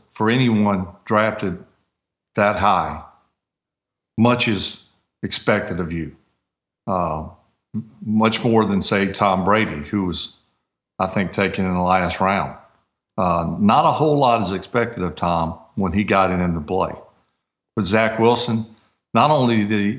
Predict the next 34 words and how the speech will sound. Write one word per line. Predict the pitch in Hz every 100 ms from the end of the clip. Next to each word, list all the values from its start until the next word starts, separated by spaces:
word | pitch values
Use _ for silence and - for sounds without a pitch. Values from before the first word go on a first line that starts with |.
| - -
get | 110
drafted | 101 107 107 - 90
second, | - 110 - 95 - _ _ _ _ _ _ _ _
he | -
got | 110 110
drafted | 95 107 107 -
by | 98 92
the | 87
Jets, | 80 98 82 - - - _
whether | 98 101
it | 90
be | 92
the | 87
Jets | 80 95 110 113 98
or |
the | 90 87
Giants. | 98 98 87 82 - - _ - - - _ _ _ _ _ _
The, | 117 107 104 98 104 - _ -
the | 104
media | 98 113 123 127 107 95 87 - _
presence | - 107 98 95 87 - - - _ -
is | 101 98 185 165 - _ _ _ _ _ _ 104
like | 95 98 95
nothing | 104 104 107
he's | 101 92
ever | 104 90
seen, | - 107 90
especially | - 110 - 90
coming | 98 90
from | 82 82
B | 90
Y | 85 82
U. | 85 82 73 - - _ _ - -
Uh, | 98 87 78 -